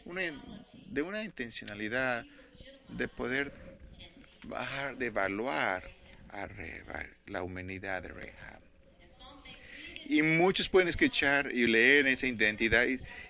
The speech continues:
y puede ver esa injusticia contra las mujeres. Pero Rahab es una, es una mujer que ha cambiado el juego y es a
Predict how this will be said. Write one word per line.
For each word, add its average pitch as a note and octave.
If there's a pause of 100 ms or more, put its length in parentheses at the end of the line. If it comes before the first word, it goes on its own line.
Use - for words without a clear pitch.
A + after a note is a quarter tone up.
y -
puede C#3
ver C3+
esa C3+
injusticia A#2 (200)
contra G#2
las G2
mujeres. A2 (880)
Pero F2
Rahab G#2+ (2000)
es A#2+
una, B2+ (840)
es B2+
una D3
mujer C3+
que C3
ha -
cambiado C3
el A#2
juego C3+
y D3
es C#3
a C#3